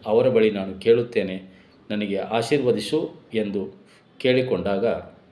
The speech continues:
ಸುರುಚಿಯು ಮಗನಿಗೆ ಆಶೀರ್ವದಿಸಿ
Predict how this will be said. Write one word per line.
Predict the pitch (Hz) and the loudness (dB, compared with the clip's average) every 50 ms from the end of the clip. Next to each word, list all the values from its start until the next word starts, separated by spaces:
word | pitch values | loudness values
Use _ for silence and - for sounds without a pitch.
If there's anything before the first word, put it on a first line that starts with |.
| _ _ _ _ _ _ _ _ _ _ _ - - - _ - - - - | _ _ _ _ _ _ _ _ _ _ _ -20 -20 -20 _ -20 -20 -12 -6
ಸುರುಚಿಯು | 120 117 120 123 123 127 - 117 90 85 85 80 78 - - - - - - - - - - - - - - - - - - 101 | -4 -2 -2 -2 -4 -4 -8 -8 -8 -8 -10 -12 -14 -18 -20 -20 -20 -20 -20 -20 -20 -20 -20 -20 -20 -20 -20 -20 -20 -12 -6 0
ಮಗನಿಗೆ | 113 117 127 120 117 110 104 | 2 2 4 2 2 0 0
ಆಶೀರ್ವದಿಸಿ | 95 98 95 - 117 113 101 95 87 - - 90 85 - | -2 -2 -4 -4 -4 -2 -2 -4 -4 -6 -8 -10 -10 -12